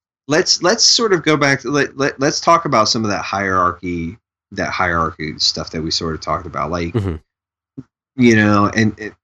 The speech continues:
Speaker 1: and this is, I think, like, a pretty easy order for me. I would say it goes, um, my relationship with the Lord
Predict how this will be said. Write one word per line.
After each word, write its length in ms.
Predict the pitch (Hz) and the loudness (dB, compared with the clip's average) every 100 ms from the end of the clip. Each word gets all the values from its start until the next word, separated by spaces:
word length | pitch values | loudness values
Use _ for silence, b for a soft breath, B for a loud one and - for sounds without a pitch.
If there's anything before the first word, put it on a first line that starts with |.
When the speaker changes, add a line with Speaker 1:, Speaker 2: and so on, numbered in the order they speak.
| _ | _
Speaker 1:
and 120 | 107 123 | 0 4
this 160 | 180 | 6
is, 140 | 247 151 | 6 4
I 80 | 110 | 2
think, 260 | 127 107 | 2 0
like, 140 | 104 92 | 0 -4
a 60 | |
pretty 600 | 82 - 123 101 92 85 - _ _ _ _ _ _ _ _ _ | -4 2 4 4 2 -4 -8 _ _ _ _ _ _ _ _ _
easy 360 | 135 135 113 113 | 6 8 8 6
order 340 | 107 110 98 | 4 4 2
for 220 | 85 - 85 | -2 -4 -4
me. 480 | 87 95 82 78 80 - | -2 -2 -2 -6 -8 -2
I 120 | 95 | 4
would 180 | 107 101 | 6 6
say 600 | - 98 90 87 85 82 _ _ _ _ - | 6 4 2 0 -2 -4 _ _ _ _ -6
it 80 | 92 | -2
goes, 720 | 104 98 87 85 82 - - _ _ _ _ _ _ _ 98 | 2 2 2 0 0 -2 -6 _ _ _ _ _ _ _ -4
um, 420 | 90 87 82 - _ _ _ _ - | -2 0 -4 -10 _ _ _ _ -2
my 180 | 95 | 2
relationship 680 | 95 95 101 98 117 - 117 | 4 4 4 4 4 4 4
with 140 | 143 139 | 4 4
the 80 | |
Lord 520 | 104 95 90 87 92 | 4 4 4 4 2